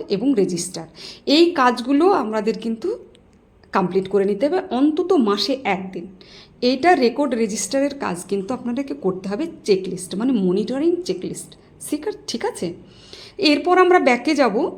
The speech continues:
ব্যাকে গিয়ে আমরা গর্ভবতী মায়ের ঘরে ঢুকে যাব সোজা। তো গর্ভবতী মায়ের ঘরে গিয়ে কিন্তু অনেকগুলো ক্রাইটেরিয়া আছে, সেগুলো কিন্তু আপনাদেরকে করতে হবে। তো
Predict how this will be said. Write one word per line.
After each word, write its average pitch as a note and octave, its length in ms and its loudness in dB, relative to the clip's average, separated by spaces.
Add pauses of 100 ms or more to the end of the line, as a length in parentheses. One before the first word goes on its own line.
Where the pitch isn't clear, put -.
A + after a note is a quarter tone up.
(100)
ব্যাকে B3 280 0
গিয়ে C4+ 220 0
আমরা C4 140 -2
গর্ভবতী B3 580 0
মায়ের G#3 340 4
ঘরে A3 300 -2
ঢুকে F#3+ 280 -4
যাব E3 200 -4 (360)
সোজা। F3 400 -4 (640)
তো F#3+ 80 2
গর্ভবতী A3 640 4
মায়ের D4+ 320 6
ঘরে D#4 260 0
গিয়ে D4 200 2
কিন্তু D4+ 280 -2
অনেকগুলো C4 540 0
ক্রাইটেরিয়া C#4+ 640 0
আছে, D4 200 -2
সেগুলো G#3 360 0
কিন্তু G3+ 320 -4
আপনাদেরকে G3 400 -4 (1000)
করতে D#4 280 2
হবে। E3 240 -6
তো E3+ 120 -6